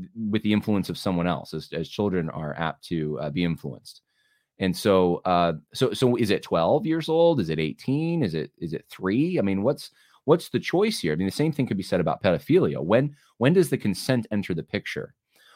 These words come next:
What's missing, though, is the idea of virtue and telos, that there's actually purpose baked into creation. There's expectations and responsibilities and obligations we have. And so the, the growth period is to be able to,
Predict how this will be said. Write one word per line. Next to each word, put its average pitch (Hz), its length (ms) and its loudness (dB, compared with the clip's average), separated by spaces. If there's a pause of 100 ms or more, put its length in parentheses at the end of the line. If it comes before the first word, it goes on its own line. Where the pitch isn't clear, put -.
(100)
What's 135 180 4
missing, 165 460 4
though, 92 200 2
is 92 180 -2
the 107 120 0
idea 92 280 2
of 80 80 -4
virtue - 380 0 (220)
and 85 120 -4
telos, - 600 -4 (340)
that 92 80 -10
there's 101 160 4
actually 110 320 2
purpose - 720 -2 (480)
baked 107 280 0
into 107 340 2
creation. 85 640 -4
There's 78 340 -8
expectations 101 800 -2
and 87 120 -2
responsibilities 90 840 -2
and 82 80 -4
obligations 85 680 -2
we 80 120 -6
have. 73 320 -12 (720)
And 107 140 2
so 104 480 4 (280)
the, 98 220 -8
the 107 160 0
growth 113 420 4
period 85 460 0
is 92 300 -2
to 104 160 -2
be 98 180 2
able 95 240 0
to, 85 400 -2